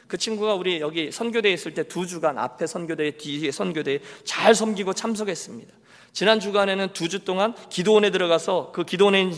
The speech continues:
집회에 잘 참석하고 섬기고 은혜를 많이 받고 돌아왔어요. 여러분, 목소리도 완전히 걸걸 쭉 이렇게 변했고요.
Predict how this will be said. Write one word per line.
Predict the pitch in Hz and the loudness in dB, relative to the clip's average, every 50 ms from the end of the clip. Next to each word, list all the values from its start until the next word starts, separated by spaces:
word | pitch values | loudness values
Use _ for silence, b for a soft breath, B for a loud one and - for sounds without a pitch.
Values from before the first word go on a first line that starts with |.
| 160 - | -8 -10
집회에 | - - 185 - 180 175 | -10 -12 -8 -4 -4 -4
잘 | - - - - 175 202 | -4 -4 -6 -4 -2 -2
참석하고 | - - 240 240 202 220 214 214 190 190 175 185 185 165 B B B B | 0 0 -2 0 0 0 -2 -2 -2 -4 -2 -4 -4 -6 B B B B
섬기고 | - - 240 226 220 190 196 180 190 - 147 | -14 -10 -8 -8 -6 -6 -6 -6 -6 -4 -2
은혜를 | 156 185 190 190 196 | -2 0 0 0 -2
많이 | 180 - - - - - - - 254 277 | -4 -6 -8 -10 -10 -8 -4 -2 0 4
받고 | 262 254 269 - 247 | 2 2 2 0 -4
돌아왔어요. | 185 180 175 175 175 151 - - - - - - b b b b b b b - | -4 -4 -4 -4 -4 -6 -8 -12 -16 -16 -16 -18 b b b b b b b -2
여러분, | 160 180 151 | 0 2 4
목소리도 | 156 202 202 - 247 226 208 214 196 214 175 | 4 2 4 4 4 4 4 4 4 4 2
완전히 | 131 135 156 170 190 185 180 | 2 -2 -4 -4 -4 -4 -4
걸걸 | - - 127 123 131 120 107 | -8 -10 -12 -10 -10 -10 -10
쭉 | - - 117 117 | -10 -10 -10 -10
이렇게 | 123 123 123 127 127 120 143 147 - - 151 | -8 -6 -4 -2 -2 -2 -2 -2 -2 -4 -4
변했고요. | 120 127 120 - 143 127 139 - - 208 220 | -4 -4 -4 -2 -2 -2 -2 0 0 0 0